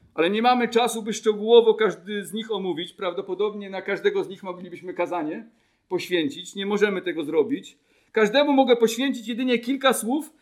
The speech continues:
a później spróbuję zająć się tak zwanymi cudownymi darami i odpowiedzieć na pytanie, czy wciąż one są obecne. Pierwszy dar, o jakim mówi Paweł, to dar mowy, mądrości. Wiersz ósmy czytaliśmy.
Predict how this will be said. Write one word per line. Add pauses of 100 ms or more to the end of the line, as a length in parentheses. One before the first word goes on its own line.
(180)
a
później
spróbuję
zająć
się (180)
tak
zwanymi
cudownymi
darami (520)
i
odpowiedzieć
na
pytanie,
czy
wciąż
one
są
obecne. (1200)
Pierwszy
dar,
o
jakim
mówi
Paweł,
to
dar
mowy,
mądrości.
Wiersz
ósmy (220)
czytaliśmy.